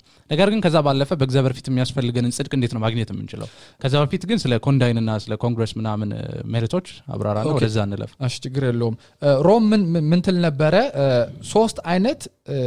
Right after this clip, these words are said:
Speaker 2: እግዚአብሔር ሰውን ሶ-፣ የሚያጸድቅበት ሶስት አይነት መንገድ አለ ብላ፣ እ፣
Speaker 1: ም።
Speaker 2: ታስተምር ነበር። አንደኛው ምንድን ነው?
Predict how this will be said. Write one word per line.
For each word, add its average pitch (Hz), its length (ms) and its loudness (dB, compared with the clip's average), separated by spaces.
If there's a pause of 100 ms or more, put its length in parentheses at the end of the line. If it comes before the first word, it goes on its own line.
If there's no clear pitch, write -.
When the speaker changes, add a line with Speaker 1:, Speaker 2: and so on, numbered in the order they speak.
(140)
Speaker 2:
እግዚአብሔር 185 440 2
ሰውን 202 300 2
ሶ-፣ - 160 -4
የሚያጸድቅበት 160 680 0
ሶስት 165 180 -6
አይነት 143 200 -2
መንገድ 135 260 0
አለ 120 180 0
ብላ፣ 131 140 0 (100)
እ፣ 120 120 -10
Speaker 1:
ም። 127 140 -2
Speaker 2:
ታስተምር 139 460 2
ነበር። 117 300 0
አንደኛው 165 380 0
ምንድን 185 240 0
ነው? 226 140 4